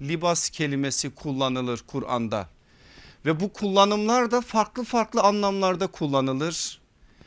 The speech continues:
Beş tane elbiseye dikkatimizi çeker Kur'an'ımız. Çok ilginçtir. Buradan çok güzel mesele, meseleler, mesajlar inşallah alacağız.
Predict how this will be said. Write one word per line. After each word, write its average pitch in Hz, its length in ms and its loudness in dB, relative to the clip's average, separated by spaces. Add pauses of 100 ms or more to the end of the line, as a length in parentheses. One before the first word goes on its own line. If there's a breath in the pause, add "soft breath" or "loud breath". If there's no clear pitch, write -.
(280 soft breath)
Beş 226 460 2
tane 185 520 2
elbiseye 175 840 0
dikkatimizi 165 760 -4
çeker 135 400 -4
Kur'an'ımız. 120 880 -2
Çok - 260 -4
ilginçtir. 175 840 -4 (400 loud breath)
Buradan 202 320 -2
çok 247 300 -6
güzel 208 260 0
mesele, 175 580 -2
meseleler, 160 760 -2 (260 loud breath)
mesajlar 156 540 0
inşallah 143 640 0 (100)
alacağız. 143 720 0